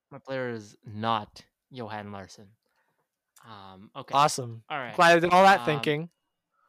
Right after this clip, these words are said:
Speaker 1: <laughs> wait, wait, who, who are the two other players?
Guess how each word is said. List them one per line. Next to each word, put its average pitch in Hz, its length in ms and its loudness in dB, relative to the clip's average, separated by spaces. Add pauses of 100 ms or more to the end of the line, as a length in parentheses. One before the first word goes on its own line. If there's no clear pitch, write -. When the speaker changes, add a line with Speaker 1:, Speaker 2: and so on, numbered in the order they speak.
(160)
Speaker 1:
<laughs> 170 320 -4 (840)
wait, 156 320 -6
wait, 160 120 -4
who, 233 300 -6
who 226 100 -6
are 269 80 -4
the 247 80 -6
two 233 160 -6
other 226 140 -6
players? 233 460 -8